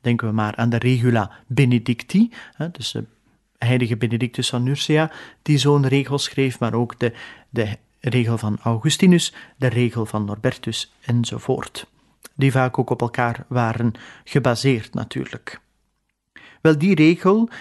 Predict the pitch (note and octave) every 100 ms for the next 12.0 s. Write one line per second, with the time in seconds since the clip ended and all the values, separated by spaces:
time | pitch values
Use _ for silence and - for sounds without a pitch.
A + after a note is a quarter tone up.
0 | - - D3 C#3 _ - C3+ F3+ - G#3+
1 | A3+ F3 C3 - C3 A#2 C3 C3+ F3+ C#3
2 | B2 A#2+ C3 - B2+ B2 A2+ A2+ A#2+ D3
3 | - - A#2 A#2 D#3 G3 - F#3+ - D#3
4 | E3 G3 G#3+ - - - C#3 - F3 E3+
5 | C3 A#2+ C#3+ B2 A#2+ A2 B2 - A#2+ A#2
6 | - A#2+ A#2 F3+ F3 F#3+ F3 - - -
7 | _ C3 B2 B2+ A#2 A2+ A#2 - - F#3
8 | A3+ - F#3 F3 D3+ C#3 - D3 C3 C3
9 | B2 B2 - - - B2+ A#2 A2+ B2 A2
10 | - A2+ G#2+ - C3+ G#2+ G2+ - B2 -
11 | - - - G#2 E3+ F#3 A2 A2+ C#3